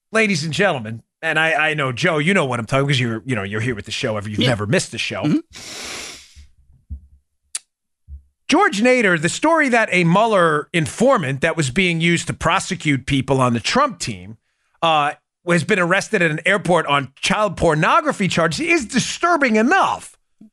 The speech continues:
Speaker 1: But ladies and gentlemen, candidly, that's not really the end of the story. Now, to be clear,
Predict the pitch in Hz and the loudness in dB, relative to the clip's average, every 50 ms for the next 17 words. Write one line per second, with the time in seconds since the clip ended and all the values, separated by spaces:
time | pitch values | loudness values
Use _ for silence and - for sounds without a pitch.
0 | _ _ _ _ _ _ _ _ _ - 185 - 294 381 440 440 403 240 269 226 | _ _ _ _ _ _ _ _ _ 0 2 4 4 4 4 2 2 0 -2 0
1 | 190 330 370 359 294 240 202 170 - - 269 359 415 415 370 330 233 208 202 190 | 0 0 2 2 0 0 -2 -2 -2 0 2 2 2 2 2 0 2 2 2 2
2 | 196 196 196 175 170 254 330 403 403 - - - - 277 294 311 339 381 381 381 | 4 2 2 2 2 2 2 2 0 -2 -4 -4 0 2 2 4 4 4 4 2
3 | 370 - 233 226 233 285 311 339 370 359 339 320 294 285 277 277 269 233 262 262 | 2 0 -2 0 2 4 4 4 4 4 4 4 6 6 6 4 4 4 2 2
4 | - - - 254 302 339 349 359 359 349 330 302 294 254 - - - 349 359 392 | 2 2 2 2 2 2 0 0 0 0 2 2 0 0 0 -2 0 2 4 4
5 | 370 294 180 113 85 - _ _ _ _ _ _ _ _ _ _ _ _ _ _ | 4 4 2 -2 -6 -14 _ _ _ _ _ _ _ _ _ _ _ _ _ _
6 | _ _ _ _ _ _ _ _ _ _ _ _ _ _ _ _ _ _ _ _ | _ _ _ _ _ _ _ _ _ _ _ _ _ _ _ _ _ _ _ _
7 | _ _ _ - 208 233 214 175 127 101 - - 208 196 302 359 370 - - 285 | _ _ _ 0 0 2 2 0 -2 -6 -4 -4 0 2 2 2 0 0 0 2
8 | 359 359 294 208 127 85 - | 2 4 2 2 0 -4 -10